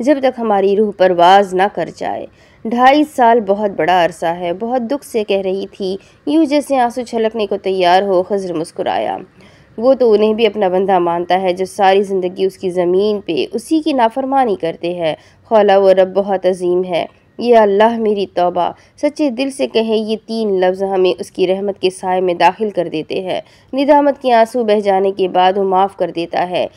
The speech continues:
ये नहीं देखता कि कितने अरसे बाद आया है, बस ये देखता है कि मेरा बंदा आया है, अपने किए पे शर्मिंदा है, माफ़ी चाहता है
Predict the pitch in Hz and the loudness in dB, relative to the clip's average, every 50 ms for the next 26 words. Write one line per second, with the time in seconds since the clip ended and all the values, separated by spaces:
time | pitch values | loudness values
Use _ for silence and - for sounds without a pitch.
0 | _ _ _ _ - 262 285 285 277 285 294 302 254 - 254 240 240 - 254 247 | _ _ _ _ -4 -2 2 2 4 4 2 2 0 0 -2 -2 0 0 0 0
1 | 247 247 262 254 - - 247 - 254 254 247 233 226 220 - 247 220 190 185 180 | 2 0 -6 -10 -8 -10 -12 -8 -4 -2 0 0 -2 0 -2 -2 0 0 0 0
2 | 190 185 185 165 165 165 165 170 175 175 165 156 160 - _ _ _ _ - 202 | 0 0 -2 -4 -2 -2 -2 -4 -2 -4 -4 -4 -6 -8 _ _ _ _ -4 -4
3 | 208 202 - 202 202 208 185 180 165 - - - 180 190 190 185 185 - 185 175 | -4 -4 -2 -4 -4 -2 0 -2 -4 -2 -2 -2 -2 0 -2 -4 -4 -4 -4 -2
4 | 175 180 190 196 185 185 190 190 202 196 185 175 175 180 185 175 170 156 - - | 0 0 0 -2 -2 -4 -4 -2 0 0 0 0 0 -2 -2 -4 -6 -10 -12 -12
5 | - _ _ _ _ 247 240 262 285 285 254 269 262 240 247 277 - 269 240 226 | -14 _ _ _ _ -4 0 0 0 -2 0 -2 -4 -2 -4 -4 -4 -4 -4 -2
6 | 220 214 220 226 240 233 214 196 170 170 180 180 180 190 202 - 247 226 214 202 | -2 -2 0 2 4 4 4 2 0 -2 0 0 0 0 0 -2 -8 -6 -4 -4
7 | 175 175 - 180 170 175 180 165 156 - | -6 -4 -2 0 0 0 0 -2 -2 -4